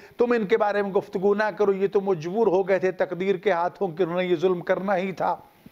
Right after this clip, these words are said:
नहीं, अगर ये जुल्म करना ही था, तो फिर सवाब व इकाब का मसला ही ख़त्म हो जाता है।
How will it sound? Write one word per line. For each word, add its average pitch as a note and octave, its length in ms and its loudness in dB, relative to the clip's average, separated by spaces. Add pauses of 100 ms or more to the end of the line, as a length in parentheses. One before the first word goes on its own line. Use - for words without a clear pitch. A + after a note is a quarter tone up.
(840)
नहीं, E3+ 280 2
अगर B3 220 0
ये A#3 140 2
जुल्म A3 260 0
करना A3 300 0
ही B3+ 160 -2
था, A#3+ 220 -2
तो B3 140 -2
फिर A3+ 360 0 (1800)
सवाब F#3+ 400 0
व G#3+ 100 2
इकाब G3+ 520 -2
का F3+ 160 2
मसला E3 360 -4
ही G3 100 0
ख़त्म G3 340 -6
हो F3+ 100 -4
जाता E3 380 -4
है। - 220 -14